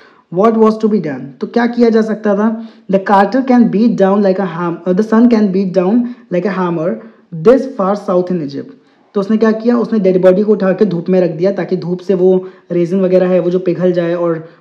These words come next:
उससे वो body को अलग कर ले। Carter tried to use it to loosen the resin। ठीक है, अच्छा, क्यों किया ऐसा उसने? वही जो मैंने बताया कि जो उसके reasons थे जिससे वो चिपक गया था वो लूज हो जाए। For several hours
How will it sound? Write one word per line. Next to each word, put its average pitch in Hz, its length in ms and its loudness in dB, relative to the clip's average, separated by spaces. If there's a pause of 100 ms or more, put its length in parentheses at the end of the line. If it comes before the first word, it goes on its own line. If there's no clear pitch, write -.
(140)
उससे 180 260 -2
वो 185 140 4
body 170 260 0
को - 100 0
अलग 160 300 -4
कर 139 160 -6
ले। 139 200 -10 (440)
Carter 208 260 4
tried 214 300 2
to 233 180 6
use 214 140 4
it 214 160 0
to - 40 -4
loosen 190 320 2
the 190 120 4
resin। 139 340 -4 (380)
ठीक 185 140 -8
है, 196 60 -2
अच्छा, 185 240 -8
क्यों 226 220 0
किया 240 180 2
ऐसा 226 220 0
उसने? 240 300 -2 (360)
वही 185 140 4
जो 190 100 2
मैंने 190 160 2
बताया 185 280 0
कि 262 380 -4 (280)
जो 175 100 -6
उसके 175 180 -2
reasons 196 420 0
थे 214 180 4
जिससे 185 340 -4
वो 180 80 -2
चिपक 196 260 -2
गया 196 260 2
था 202 100 -2
वो 226 100 2
लूज 175 260 -2
हो 131 100 -6
जाए। 135 240 -12 (580)
For 196 100 -4
several 247 400 4
hours 156 440 -2